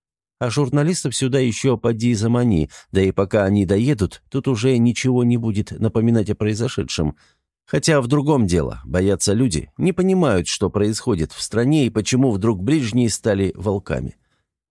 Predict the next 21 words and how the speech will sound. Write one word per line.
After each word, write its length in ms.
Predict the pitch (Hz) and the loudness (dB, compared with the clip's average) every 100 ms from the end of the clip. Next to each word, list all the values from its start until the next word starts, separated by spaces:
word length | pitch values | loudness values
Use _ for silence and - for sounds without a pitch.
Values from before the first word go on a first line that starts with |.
| _ | _
Впрочем, 520 | - 101 - 90 85 | -2 0 0 -2 0
мне 360 | 98 98 101 101 | 0 2 2 2
это 340 | 104 90 87 | -2 0 -2
сейчас 560 | - 95 95 - 120 - | 0 -2 -2 -2 -2 -2
как 200 | 87 101 | -4 0
раз 260 | 98 - | -2 -2
на 140 | 98 71 | -4 -4
руку. 320 | 58 - - _ _ _ _ _ - | -8 -14 -20 _ _ _ _ _ -6
Паренька, 420 | 143 156 151 139 | -2 0 2 2
одетого 480 | 107 110 107 104 101 | 2 0 2 2 2
в 60 | |
неброский 500 | 101 104 113 107 - | 0 0 0 0 -2
плащ 320 | 98 107 104 120 | -2 -2 -2 -4
и 60 | |
кепку, 340 | - 170 - 104 | -2 -4 0 0
никто 300 | 104 - 113 | 0 0 -2
не 100 | 104 | 0
замечал. 580 | 117 123 - 90 76 - _ _ _ | 0 0 0 -2 -2 -6 _ _ _
Люди 300 | 143 175 135 | -2 0 0
проходили 580 | 147 139 135 143 135 135 | 0 -2 -2 -2 0 2
мимо, 400 | 143 147 90 82 | 2 2 2 0